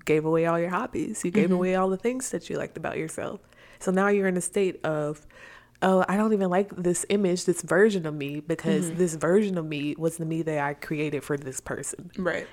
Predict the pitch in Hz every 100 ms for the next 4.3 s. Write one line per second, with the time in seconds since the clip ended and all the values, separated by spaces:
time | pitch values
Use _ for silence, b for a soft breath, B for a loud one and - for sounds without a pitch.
0 | - 170 170 185 160 165 151 143 139 120
1 | 143 117 - 110 143 151 175 156 156 156
2 | 151 151 147 143 156 147 - 135 151 143
3 | 139 135 135 156 - 135 143 139 156 127
4 | - 135 -